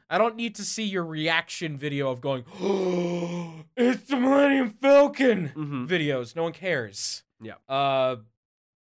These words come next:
Speaker 1: and the, and I think that helped with my overall viewing of this movie. Not knowing anything about it, it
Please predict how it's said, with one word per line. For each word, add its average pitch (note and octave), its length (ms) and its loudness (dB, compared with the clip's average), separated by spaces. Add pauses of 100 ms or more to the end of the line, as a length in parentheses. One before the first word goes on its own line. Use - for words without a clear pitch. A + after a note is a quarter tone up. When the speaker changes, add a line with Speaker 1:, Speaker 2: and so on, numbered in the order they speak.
(120)
Speaker 1:
and E3 140 -2
the, E3 140 -4
and E3+ 140 0
I E3 160 2
think E3 280 -10
that C#3+ 200 -2
helped C#3+ 300 -10
with C3 180 -14
my C3 140 -6
overall B2 400 -4
viewing A#2+ 400 -8
of A#2 140 -12
this - 180 -16
movie. C3 260 -10
Not A2+ 280 -12
knowing B2+ 260 -6
anything C3 260 -6
about D3+ 280 2
it, A3 140 -4
it C3+ 200 -10